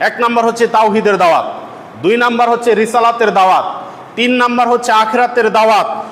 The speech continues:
চার নাম্বার হচ্ছে তাওয়াক্কুল, আল্লাহর প্রতি ভরসা করা, আল্লাহর উপর ভরসা করার দাওয়াত, এবং পাঁচ নাম্বার হচ্ছে আত্মশুদ্ধির দাওয়াত।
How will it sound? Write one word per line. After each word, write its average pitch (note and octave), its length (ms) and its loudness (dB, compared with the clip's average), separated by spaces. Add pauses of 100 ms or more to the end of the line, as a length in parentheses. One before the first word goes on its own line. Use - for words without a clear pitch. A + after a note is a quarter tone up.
(180)
চার A3+ 260 2 (160)
নাম্বার A#3+ 380 0
হচ্ছে B3+ 280 0 (500)
তাওয়াক্কুল, B3 560 2 (120)
আল্লাহর C4 420 2 (120)
প্রতি C4 260 -4
ভরসা A3+ 500 0
করা, F3+ 260 2 (380)
আল্লাহর B3+ 440 2
উপর B3 200 0
ভরসা B3 460 0
করার A#3 300 -2
দাওয়াত, B3+ 320 4 (360)
এবং A3 220 2 (160)
পাঁচ C4+ 200 2 (100)
নাম্বার C4+ 320 2
হচ্ছে C4 240 0 (120)
আত্মশুদ্ধির A3+ 680 -2
দাওয়াত। C#3+ 300 2